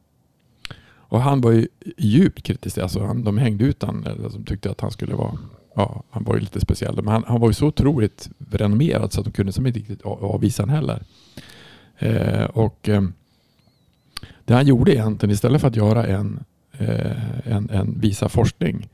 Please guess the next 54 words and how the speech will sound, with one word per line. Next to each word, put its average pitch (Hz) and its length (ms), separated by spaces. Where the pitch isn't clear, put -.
så 104 420
gjorde 113 260
han 110 160
precis 104 220
som 113 120
du, 127 140
Per, 107 320
man 107 120
måste 107 180
göra, 101 100
man 101 60
måste 113 240
hitta, 107 200
man 113 180
bes-, 101 320
beskriver 110 460
andra 101 240
perspektiv. - 500
Så 98 120
han 123 100
gjorde 120 180
en 113 80
bok 151 240
på - 100
trehundrasjuttiofem - 840
sidor 104 280
som 101 120
tog 110 160
fyra 104 260
år 120 220
att, 104 120
att 113 60
göra, 101 240
och - 100
så 123 80
gav 127 160
han 113 100
ut 107 140
den 127 200
istället, - 380
som - 180
egentligen 101 300
förklarar 131 440
hur 101 120
det - 60
här 110 80
fungerar 120 500
enligt 107 260
hans 110 200
sätt - 160
att - 100
se - 180
på - 140
det. 107 140